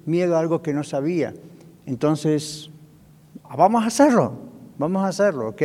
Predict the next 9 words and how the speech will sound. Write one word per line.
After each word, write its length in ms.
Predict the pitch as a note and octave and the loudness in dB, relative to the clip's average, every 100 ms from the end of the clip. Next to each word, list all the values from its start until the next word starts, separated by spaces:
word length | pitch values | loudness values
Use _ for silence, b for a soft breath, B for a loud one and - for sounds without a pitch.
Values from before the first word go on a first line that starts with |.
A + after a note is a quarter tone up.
| F#3 | 2
Ahora 640 | B2 C3 F#3 - - - - | 2 4 4 2 -8 -18 -6
no 180 | B2 C3 | -4 0
tampoco 420 | B2+ - C#3+ A#2 | -2 -2 -2 2
vaya 240 | A#2+ B2+ | 2 2
para 180 | A2 B2 | 0 -2
otro 180 | B2 A2+ | -2 0
lado, 300 | C3 D#3+ C3+ | 4 4 4
¿verdad? 540 | A#2 A2+ D#3 D3+ A2 | 0 0 2 0 -2
Yo, 320 | G2+ A2+ B2 | -4 -2 -2